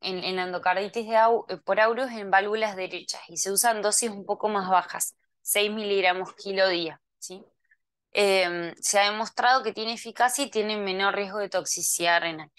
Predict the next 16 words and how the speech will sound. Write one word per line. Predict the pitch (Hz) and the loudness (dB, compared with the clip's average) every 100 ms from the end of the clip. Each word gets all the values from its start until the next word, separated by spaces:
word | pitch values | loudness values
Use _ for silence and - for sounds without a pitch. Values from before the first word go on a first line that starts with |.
| _ _ _ - | _ _ _ -4
Y | 233 | 2
el | 262 254 | 2 2
linezolid, | 262 277 - 339 392 359 | -4 -4 0 2 2 -2
que | - 196 | -6 -10
también | - 165 170 208 294 269 | 0 0 0 0 0 0
lo | 247 | -4
hemos | 233 226 - | -4 -6 -6
usado, | 233 - 254 247 262 _ _ _ - | -4 2 4 4 0 _ _ _ -6
está | 214 254 | -2 2
descrito | 285 285 254 254 294 277 | 2 0 -12 -4 2 2
realmente | 226 214 220 226 220 226 | 4 0 0 -8 -10 -2
para | 196 175 | 2 2
casos | 175 196 - 214 | 2 -2 0 -2
muy, | 196 202 226 247 240 - | -4 -4 0 0 -2 -10
eh, | - 175 165 | -12 -10 -8
seleccionados, | - 185 185 - - 185 208 220 220 240 - | -6 -2 -2 -2 0 2 4 4 4 0 -4